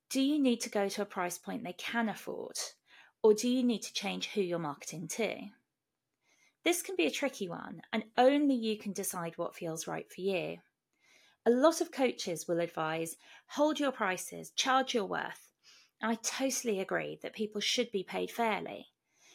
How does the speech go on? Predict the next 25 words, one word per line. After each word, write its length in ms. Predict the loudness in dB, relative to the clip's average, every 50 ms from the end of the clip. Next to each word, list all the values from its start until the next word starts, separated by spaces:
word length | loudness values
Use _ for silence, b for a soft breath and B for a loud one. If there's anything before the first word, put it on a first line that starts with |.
| b b
However, 580 | b 4 6 8 8 8 6 4 0 -8 -10 -10 -12 b b b b b
if 180 | -2 0 2
your 160 | 4 2 2
clients 340 | 2 2 2 4 4 2 2
can't 380 | -2 -6 -2 0 0 0 0 -4
afford 380 | -6 -6 -2 0 0 0 0 -2 -6
that, 540 | -12 -10 -10 -8 -10 -10 -10 -8 -8 -8 -8 B B B B B
then 160 | B 4 4 4
you 80 | 4
can 100 | 4 0
hold 260 | 0 2 0 -2 0
your 100 | 0 -2
prices 420 | -2 -2 -4 -4 -4 -4 -6 -6 -4
all 80 | -4
you 140 | -2 0 2
like, 460 | 2 2 2 0 -4 -10 -14 -18 -20 B B B B B
but 140 | -2 -2 -2
a 40 | -2
hundred 440 | -2 0 2 2 2 2 0 -2 -2
percent 420 | -6 -4 -2 -2 -2 -4 -4 -6
of 100 | -6 -2
nothing 640 | -2 -2 -2 -2 -6 -12 -12 -12 -12 -12 -14 -16 -18 _ _ _ _ _ _ -12
still 280 | -8 -2 -2 0 0
equals 360 | 0 -2 -4 -6 -8 -6 -4
nothing. 400 | -4 -6 -6 -6 -10 -12 -12 -12